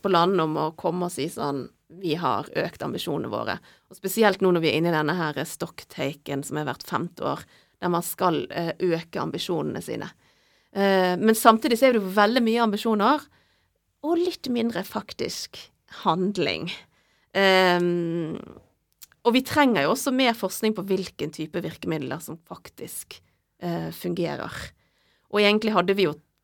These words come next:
hadde det vært nyttig med en mer sånn spisset evaluering, eh, av hva landene faktisk gjør,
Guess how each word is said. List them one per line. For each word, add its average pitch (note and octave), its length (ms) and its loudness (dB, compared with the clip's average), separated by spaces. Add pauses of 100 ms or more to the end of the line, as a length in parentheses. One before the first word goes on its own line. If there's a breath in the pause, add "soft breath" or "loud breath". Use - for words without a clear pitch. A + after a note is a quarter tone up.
(380)
hadde G3+ 320 0
det A3 100 6
vært C4+ 160 6
nyttig C#4 800 0 (240 soft breath)
med G#3+ 400 6
en A3 320 4
mer B3+ 240 4
sånn A3+ 160 -2
spisset A3+ 640 -8
evaluering, G3 720 4 (480 soft breath)
eh, G#3 260 2
av G3+ 200 0
hva G3+ 200 6
landene F#3 400 4
faktisk F#3 320 -6
gjør, B3+ 240 2